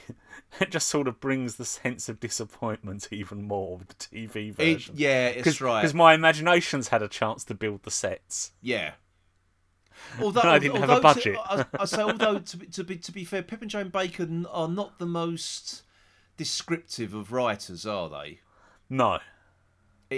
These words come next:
Speaker 2: it's, it's very much a, a, a straightforward sort of T V script to, to novelisation conversion. That
Speaker 1: Yeah, I mean,
Speaker 2: is
Speaker 1: I thought we might have got some more of the backstory of the planet that the Rani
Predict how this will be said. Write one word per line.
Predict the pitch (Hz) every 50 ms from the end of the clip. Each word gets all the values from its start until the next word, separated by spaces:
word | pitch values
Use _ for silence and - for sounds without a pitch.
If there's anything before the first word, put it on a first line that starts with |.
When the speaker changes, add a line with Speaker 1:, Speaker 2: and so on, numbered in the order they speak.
| 123 -
Speaker 2:
it's, | 147 147 127 -
it's | - 165 156 135 110
very | 127 170 175 170 160
much | 160 147 143 - -
a, | 151 135 131 131 127 131 -
a, | 131 123 - 123
a |
straightforward | 120 - - - - 143 131 127 127 - - - 127 120 113 110 117 117 113 113 107 - - - _ _ _ _ _ _ _ _ _ _ _ _ _ _ _ _ _ _ _ _ _ _ _ _ _ _
sort | _ - - - 131 - -
of | 117 113 107 - _
T | - - 151 135 127
V | 123 127 120
script | 107 - - - 131 113 - _ - -
to, | 120 113
to | 107 - 120
novelisation | 117 117 101 107 113 110 104 - 120 110 107 107 - - 110 101 101 98 95 - _ _ _ _ _ _ _ _ _ _ _ _ _
conversion. | - 120 104 123 127 113 104 98 87 - 92 82 73 85 - - - _ _ _ _ _ _
That | 110 113 147
Speaker 1:
Yeah, | 110 - - -
I | 196
mean, | 196
Speaker 2:
is | 208 185
Speaker 1:
I | 226 240
thought | - - 202 185 160
we | 175 165
might | 160 165 165 160 -
have | 143 -
got | - 160 - -
some | - 160 147 147
more | 143 143 139
of | 131 120
the | 135 127
backstory | - 143 135 - - - - - 139 131 131 127 123 120 120 123
of | 123 113 -
the | - 131
planet | - - - 151 147 135 127 120 - -
that | 120 - -
the | 123 120
Rani | 117 123 123 120 117 117 117 117 117 113